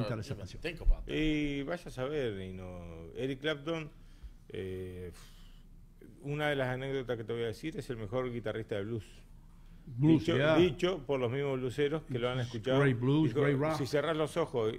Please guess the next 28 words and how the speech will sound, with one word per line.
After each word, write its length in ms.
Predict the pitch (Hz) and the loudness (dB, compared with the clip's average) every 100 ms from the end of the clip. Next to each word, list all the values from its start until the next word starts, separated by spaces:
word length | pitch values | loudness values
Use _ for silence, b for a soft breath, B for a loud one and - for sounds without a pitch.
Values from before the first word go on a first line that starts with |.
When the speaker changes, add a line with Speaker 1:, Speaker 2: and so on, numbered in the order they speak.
| - - | -8 -10
Speaker 3:
y, 180 | 110 117 | -8 -6
y 40 | |
pensás 320 | 120 110 127 | -6 -6 -6
que 80 | 127 | -6
es 120 | 117 | -8
un, 560 | 127 120 113 107 101 98 - b b b b - | -8 -8 -8 -10 -10 -12 -16 b b b b -14
ah, 380 | 50 92 90 87 80 76 - - - - - - | -10 -10 -10 -12 -14 -16 -18 -20 -20 -20 -20 -10
Speaker 1:
Sí. 360 | 117 113 120 135 - | -6 -4 -4 -6 -10
Speaker 3:
moreno 500 | 110 120 139 123 123 123 | -4 -2 0 -2 -8 -8
tocando", 420 | 110 117 120 131 | -4 -2 -4 -4
¿no? 160 | 110 113 | -6 -4
Por 120 | 110 | -4
decirlo 260 | 98 117 110 | -4 -6 -6
así, 280 | 131 131 156 - | -4 -8 -10 -10
Speaker 1:
Sí. 60 | 127 120 123 | -6 -4 -4
Speaker 3:
y 40 | |
los 140 | 113 | -4
mismos 300 | 110 151 143 | -2 0 0
de 60 | 135 | -2
ellos, 120 | - | -4
así 180 | 131 120 | -8 -6
como, 320 | 117 127 123 | -6 -4 2
Speaker 1:
Mejor 300 | 160 175 233 | 10 12 12
que 60 | 220 | 12
Speaker 3:
"Loco". 120 | 202 | 12
Speaker 1:
B 60 | 220 | 12
B 40 | 175 | 12
King. 260 | 285 254 | 10 8